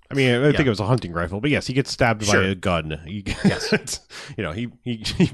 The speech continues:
Speaker 1: he brought a gun to a knife fight, <laughs> quite literally. Yeah.
Speaker 2: Uh-huh.
Speaker 1: Uh,
Speaker 2: Yeah.
Speaker 1: yeah. Um,
Speaker 2: Yeah.
Speaker 1: mm-hmm.
Speaker 2: Yeah, and then, like,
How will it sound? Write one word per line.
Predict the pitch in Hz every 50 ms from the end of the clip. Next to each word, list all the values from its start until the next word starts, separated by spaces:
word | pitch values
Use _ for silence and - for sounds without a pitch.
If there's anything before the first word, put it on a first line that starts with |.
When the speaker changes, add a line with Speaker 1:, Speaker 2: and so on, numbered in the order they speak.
| - - - - - -
Speaker 1:
he | - 151 135
brought | 131 - - 156 151 120
a | 110
gun | 107 101 117 135 127 107
to | 101 110 107
a |
knife | 107 101 104 131 - -
fight, | - - 147 - - 170 165 - - - - - - -
<laughs> | 220 - - - -
quite | - 139 120 110
literally. | 110 110 101 95 82 80 82 - -
Yeah. | 90 85 78 - _ - - - -
Speaker 2:
Uh-huh. | 110 101 110 117 - - 110
Speaker 1:
Uh, | 101 98 92 87 92 87 -
Speaker 2:
Yeah. | 127 120 95 82 78 82 - - - -
Speaker 1:
yeah. | 110 104 98 95 95 92 90
Um, | 85
Speaker 2:
Yeah. | 185 190 160 - _ _ _ _ _ _ _ _ _ -
Speaker 1:
mm-hmm. | 143 143 147 190 202 - _ _ _ _ _ _ _ _ _ _ -
Speaker 2:
Yeah, | 226 233 202 -
and | - - 196 190
then, | 208 220 220 214 202 -
like, | - 151 170 160 151 - -